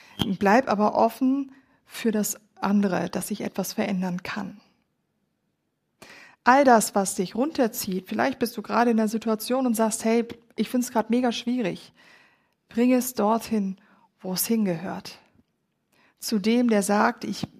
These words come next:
kann alles tun und ich werde dir immer sagen, dass ich dich liebe, weil es so ist.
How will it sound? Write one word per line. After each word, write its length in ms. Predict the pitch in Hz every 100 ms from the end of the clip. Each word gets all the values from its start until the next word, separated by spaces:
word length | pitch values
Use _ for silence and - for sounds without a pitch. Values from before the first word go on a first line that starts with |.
| -
kann 220 | - 208
alles 300 | - 208 233
tun 520 | - - 220 240 262
und 220 | - 196 208
ich 180 | -
werde 400 | 196 196 220 214 214 - - -
dir 120 | 202
immer 240 | 214 254 233
sagen, 340 | 190 196 196
dass 180 | 185 208
ich 100 | -
dich 220 | 202 -
liebe, 280 | 208 214 185
weil 200 | 175 185
es 160 | 196
so 100 | -
ist. 560 | 180 170 - - - -